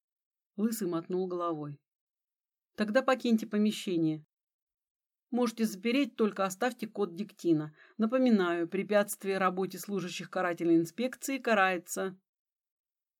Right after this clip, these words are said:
«Ладно», не выдержал банкир, «смотрите. Только», мстительно предупредил он, «при выходе вас обыщут, всю конфиденциальную информацию изымут. И»,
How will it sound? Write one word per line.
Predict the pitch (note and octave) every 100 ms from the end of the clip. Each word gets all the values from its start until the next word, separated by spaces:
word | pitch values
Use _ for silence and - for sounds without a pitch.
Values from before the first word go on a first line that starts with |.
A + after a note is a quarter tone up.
| _ _ _ _
«Ладно», | F#3 F#3+ F3+ E3 F3 D#3 - _ _ _
не | F#3
выдержал | E3+ E3+ E3 E3+
банкир, | E3 E3 E3+ E3
«смотрите. | D3+ G3+ G#3 G#3+ F3 D3+ D3+ - _ _ _ _ _ _
Только», | B3+ C4+ - E3 C#3+ -
мстительно | D#3+ - G#3 F#3+ F3
предупредил | E3+ D#3+ E3 F3+ E3 E3
он, | D3+ D3+ - _ _
«при | G#3+ G#3
выходе | F#3 B3+ G#3+ D#3
вас | E3 G#3 A3
обыщут, | G#3 F#3+ F3+ - D#3 D3 _ - _
всю | - - C4+
конфиденциальную | A3+ G#3+ - F#3 G#3 - A3 F#3+ F3+ F3+
информацию | F3+ F#3+ A3+ B3 - G3
изымут. | F#3+ E3 E3+ D#3 D3+ - _ _ _ _
И», | A#3+ B3+ A#3